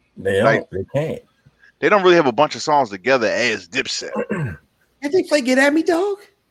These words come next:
Speaker 3: The remix, Joe?
Speaker 1: Jesus Christ! No, that's the original.
Speaker 3: Oh, that's the original.
Speaker 1: Yeah.
Speaker 3: Well, sh-,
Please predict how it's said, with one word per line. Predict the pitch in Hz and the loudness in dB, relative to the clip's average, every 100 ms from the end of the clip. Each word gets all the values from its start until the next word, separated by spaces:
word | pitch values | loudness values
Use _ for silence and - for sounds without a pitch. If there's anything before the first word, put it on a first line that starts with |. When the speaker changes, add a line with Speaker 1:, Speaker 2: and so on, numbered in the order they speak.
| _ _ _ _ | _ _ _ _
Speaker 3:
The | 208 | -2
remix, | 254 311 392 330 | 0 2 0 -2
Joe? | 381 403 466 _ _ _ _ - | -2 -4 -6 _ _ _ _ -12
Speaker 1:
Jesus | 107 104 87 80 | -4 -4 -4 -12
Christ! | - - 110 101 | -10 0 0 2
No, | 107 107 | 2 6
that's | 131 131 | 4 6
the | 120 | 4
original. | 104 123 117 92 76 - _ _ _ _ _ _ | 6 4 0 -6 -8 -14 _ _ _ _ _ _
Speaker 3:
Oh, | 170 | 0
that's | 170 | 0
the | - 147 | 0 0
original. | 160 254 160 - _ _ _ _ _ - | 2 0 -2 -10 _ _ _ _ _ -4
Speaker 1:
Yeah. | 110 | 4
Speaker 3:
Well, | 254 | 4
sh-, | - | 2